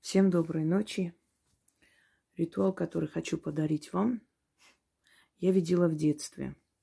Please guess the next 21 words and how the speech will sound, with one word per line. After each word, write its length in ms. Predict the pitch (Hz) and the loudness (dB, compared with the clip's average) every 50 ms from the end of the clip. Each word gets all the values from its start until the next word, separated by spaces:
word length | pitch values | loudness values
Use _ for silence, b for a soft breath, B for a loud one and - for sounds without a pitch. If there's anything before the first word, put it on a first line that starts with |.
| _ _ _ _ _ _ _ _ _ _ _ _ _ _ _ _ _ _ _ _ _ _ _ _ _ _ _ _ _ _ _ _ _ - | _ _ _ _ _ _ _ _ _ _ _ _ _ _ _ _ _ _ _ _ _ _ _ _ _ _ _ _ _ _ _ _ _ -6
Наверное, 560 | - 165 165 170 170 185 202 208 202 190 175 | -2 0 0 2 2 2 2 4 4 4 6
мне 240 | 170 165 165 170 165 | 6 6 6 4 2
было 260 | 165 170 160 160 156 | 2 0 -2 -2 -2
где-то 380 | 156 156 151 156 151 - 160 151 | -2 -4 -4 -6 -6 -4 -4 -4
лет 260 | 151 151 147 151 - | -4 -4 -4 -6 -8
восемь, 560 | 160 160 175 202 196 - - 165 156 151 151 | -6 -4 -2 -2 -4 -4 -6 -6 -6 -6 -6
я 80 | 156 151 | -8 -10
так 240 | - 147 143 - _ _ | -12 -16 -18 -18 _ _
помню. 360 | 151 147 143 139 143 143 - _ _ _ _ _ _ _ _ _ B B B B B B B B B B B B B B B B B B _ _ _ _ _ _ _ _ _ _ _ _ _ _ _ _ _ _ _ _ _ _ _ _ _ | -12 -10 -10 -8 -10 -10 -12 _ _ _ _ _ _ _ _ _ B B B B B B B B B B B B B B B B B B _ _ _ _ _ _ _ _ _ _ _ _ _ _ _ _ _ _ _ _ _ _ _ _ _
И 500 | - 170 165 160 160 151 151 165 - - _ _ _ _ _ | -4 -2 0 0 0 0 -2 -2 -6 -10 _ _ _ _ _
я 220 | - 165 160 180 185 | -8 -2 0 2 4
видела 300 | 196 208 180 190 175 165 | 4 4 4 4 4 4
этот 320 | 165 156 - 165 165 - | 2 2 0 -4 -8 -4
ритуал, 420 | 170 170 165 - 202 220 233 247 254 | -4 -4 -2 -2 0 0 0 -2 -2
как 240 | - 170 165 - | -6 -8 -10 -10
проводили 680 | _ 170 165 160 165 160 156 151 180 208 214 208 196 180 | _ -6 -4 -2 -2 -2 -2 0 2 2 4 6 4 4
в 120 | 165 - - | 2 0 -4
доме 480 | - 170 175 185 180 175 165 160 - - | -4 -2 0 2 2 2 2 2 0 -4
бабушки 720 | - - 160 160 170 165 156 156 156 147 - - - - 151 | -10 -10 -6 -4 -2 -2 -2 -4 -6 -10 -10 -12 -12 -10 -8
моей 300 | 151 151 156 165 170 175 | -6 -4 -2 -2 0 0
ма-, 260 | 165 156 151 147 | 0 0 -2 -4